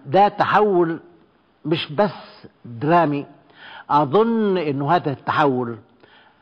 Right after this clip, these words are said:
عشان يبقى واضح قدامنا هذا التحول، ليس موقف الملك وحده. وهنا دي نقطة اللي عاوز أنا ألفت نظر لها. الموقف في عمان زي ما شرحت، المحاولات فيه كما جرى.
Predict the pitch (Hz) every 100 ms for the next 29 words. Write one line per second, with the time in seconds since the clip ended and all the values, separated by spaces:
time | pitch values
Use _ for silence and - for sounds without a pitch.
0 | _ 120 139 185 202 175 151 165 196 156
1 | - 127 165 156 135 143 - 123 156 147
2 | 135 208 208 - 165 190 185 175 147 160
3 | 147 139 131 - - - _ _ _ -
4 | 143 185 185 147 190 196 190 - - -
5 | 143 185 156 - 160 160 - 139 131 131
6 | 131 - _ _ _ _ - 113 165 185
7 | 151 156 190 165 160 147 135 135 143 131
8 | 123 117 - _ 131 170 196 175 - 165
9 | 160 185 190 156 160 131 135 131 - -
10 | - - - - 151 139 123 160 156 175
11 | 196 - - 277 - 165 143 127 123